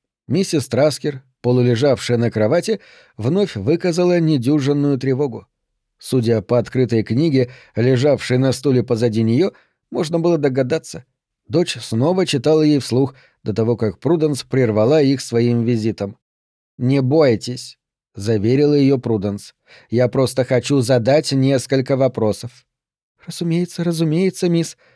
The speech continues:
сказала уборщица, сжимая и разжимая руки в примирительном жесте. «Вы живете только вдвоем?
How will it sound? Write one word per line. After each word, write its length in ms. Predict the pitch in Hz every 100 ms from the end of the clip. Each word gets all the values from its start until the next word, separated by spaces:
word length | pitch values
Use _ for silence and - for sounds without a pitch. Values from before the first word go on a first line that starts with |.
| _
сказала 500 | - - 113 107 107
уборщица, 600 | 110 135 156 170 - 175 - - _
сжимая 560 | 113 107 117 135 151 143
и 160 | 131
разжимая 520 | 127 113 123 127 120
руки 340 | 117 160 175 - - _
в 100 | -
примирительном 800 | 165 143 127 127 123 131 127 113
жесте. 440 | 113 98 - 135 _ _ _ _ _ _ -
«Вы 200 | 117 151
живете 520 | 135 156 151 151 147
только 420 | 131 151 139 139 135
вдвоем? 680 | 127 127 123 120 127 170